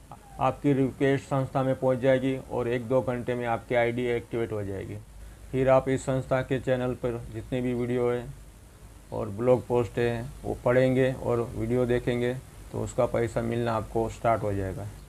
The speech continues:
अगर दोस्तों आप दो सौ रुपये भी खर्च नहीं करना चाहते हैं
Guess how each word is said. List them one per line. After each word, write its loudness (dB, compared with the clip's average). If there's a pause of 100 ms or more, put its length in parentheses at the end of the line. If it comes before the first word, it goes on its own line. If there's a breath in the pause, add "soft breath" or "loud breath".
(280)
अगर 4
दोस्तों 6
आप 6
दो 4
सौ 4
रुपये 6
भी 4
खर्च 4
नहीं 2
करना 2
चाहते 2
हैं -2